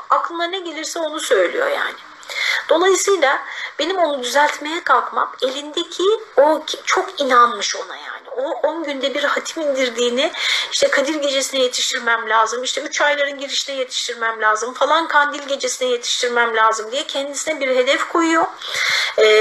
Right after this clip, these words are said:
ve onu çok büyük bir iş yaptığını düşünüyor. Ki yaptığını ben de, ben de çok büyük bir iş yaptığını düşünüyorum.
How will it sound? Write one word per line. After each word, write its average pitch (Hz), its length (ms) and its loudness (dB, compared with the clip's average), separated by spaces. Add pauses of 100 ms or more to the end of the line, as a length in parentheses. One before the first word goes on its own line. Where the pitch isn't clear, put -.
(260)
ve 330 140 6
onu 302 680 6
çok 339 360 -2
büyük 294 280 -6
bir 277 220 -6
iş - 240 -2
yaptığını 285 520 -4
düşünüyor. 175 460 -6 (240)
Ki 262 160 -2
yaptığını 240 680 0
ben 226 200 4
de, 294 160 -4
ben 262 240 2
de 508 120 2
çok - 260 -6
büyük - 200 -10
bir 403 60 -12
iş - 180 -2
yaptığını - 440 -6
düşünüyorum. - 400 -8